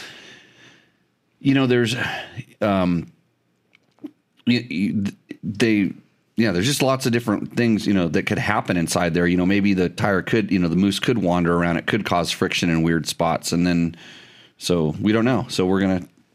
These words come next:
play with it and see if it works out, 'cause that could be a really cool thing as a, as a, as a stopgap if you did get a flat tire. The problem is, 'cause he, he mentioned in his email that hi-, his tire actually did come off the rim when he was riding it, but he was able to reseat it and get it beaded back up, which was lucky.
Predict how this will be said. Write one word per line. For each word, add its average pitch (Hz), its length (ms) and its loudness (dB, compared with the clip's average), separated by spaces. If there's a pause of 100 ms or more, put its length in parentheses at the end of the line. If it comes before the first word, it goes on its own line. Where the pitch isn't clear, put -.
play 101 160 2
with 104 140 2
it - 60 -2
and 98 80 0
see 104 140 0
if 98 160 -2
it - 60 0
works 196 200 0
out, 120 140 2
'cause 92 80 -4
that 101 140 0
could 110 100 0
be 117 80 2
a 101 60 2
really 95 260 2
cool 98 240 -2
thing 101 280 0
as 87 120 -2
a, 85 180 0
as 85 120 0
a, 85 200 0 (140)
as 87 140 2
a 82 60 0
stopgap 90 600 0
if 78 140 -2
you 95 80 2
did 104 200 0
get 101 120 0
a 85 40 0
flat - 280 -2
tire. 117 260 0 (480)
The 110 80 -2
problem 170 420 2
is, 95 320 0 (140)
'cause 110 140 0
he, 117 120 2
he 117 160 2
mentioned 120 360 2
in 101 140 4
his 98 140 2
email 107 300 4
that 90 180 0
hi-, 101 160 2
his 98 220 0
tire 110 200 0
actually 104 300 0
did 98 240 0
come 98 220 0
off 95 260 -2
the - 80 0
rim 98 300 2
when 85 100 0
he 87 100 0
was 85 200 0
riding 92 340 0
it, 71 160 -6 (360)
but 104 100 0
he 101 40 2
was 98 140 2
able 95 220 2
to 85 80 0
reseat 95 480 2
it - 200 -2
and 78 360 -2
get 95 160 0
it 85 100 -4
beaded 90 240 2
back 90 260 -2
up, 131 220 0
which 87 160 -6
was 87 160 -2
lucky. 92 420 0